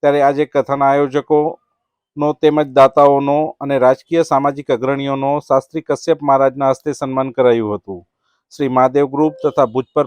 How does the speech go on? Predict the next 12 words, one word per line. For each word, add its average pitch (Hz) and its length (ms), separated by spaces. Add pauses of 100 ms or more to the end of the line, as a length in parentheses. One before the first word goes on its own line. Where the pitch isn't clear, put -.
પાંજરાપોળ 135 500
ગૌશાળા 139 520
આયોજિત 135 440
ભુજપર 135 560 (460)
પાંગડાપોળના 143 640
પ્રાંગણમાં 139 600
આ 135 200
ભવ્ય 117 340
આયોજન 135 380
કરવામાં 135 500
આવ્યું 143 220
છે. 185 320